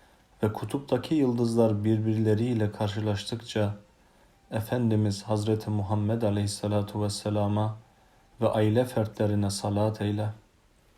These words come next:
Bizden onun mübarek ruhuna ve ehli beytinin ruhlarına hediyeler ve selamlar ulaştır. Haşir günü gelinceye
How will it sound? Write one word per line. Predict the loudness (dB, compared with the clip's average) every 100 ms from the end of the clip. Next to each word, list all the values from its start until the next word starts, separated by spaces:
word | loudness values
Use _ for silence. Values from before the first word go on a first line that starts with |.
| _ _ -8
Bizden | 0 2 2 2 2
onun | 2 2 4 2
mübarek | 2 4 6 4 0
ruhuna | 2 2 4 4 4 2 -4 -18 -10
ve | -4 -2
ehli | -2 0 0 2
beytinin | 2 2 -2 0 0
ruhlarına | 0 -2 0 0 2 0 -2
hediyeler | 0 2 2 2 0 -2 -4
ve | -4
selamlar | -2 0 2 2 2
ulaştır. | 2 0 -2 -4 -6 -10 _ _ _ _ _ _ _ _ -20 -20 _
Haşir | -10 -2 0 2 0
günü | 2 2 2
gelinceye | 4 4 2 2 4 4